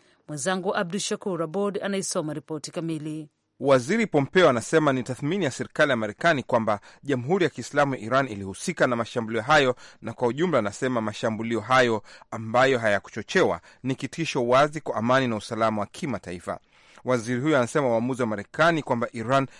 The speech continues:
Speaker 2: ilihusika unatokana na habari za kijasusi, silaha zilizotumiwa na kile alichokieleza kiwango cha ujuzi unaohitajika kufanya mashambulio kama hayo.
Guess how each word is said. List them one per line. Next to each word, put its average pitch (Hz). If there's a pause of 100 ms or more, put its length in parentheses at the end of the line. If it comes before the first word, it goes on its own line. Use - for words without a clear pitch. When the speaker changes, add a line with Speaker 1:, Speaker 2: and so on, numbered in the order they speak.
(120)
Speaker 2:
ilihusika 110
unatokana 113
na 120
habari 120
za 107
kijasusi, 175 (280)
silaha 139
zilizotumiwa 139 (200)
na 127
kile 190
alichokieleza 123
kiwango 131
cha 120
ujuzi 110
unaohitajika 113 (220)
kufanya 156
mashambulio 107
kama 92
hayo. 85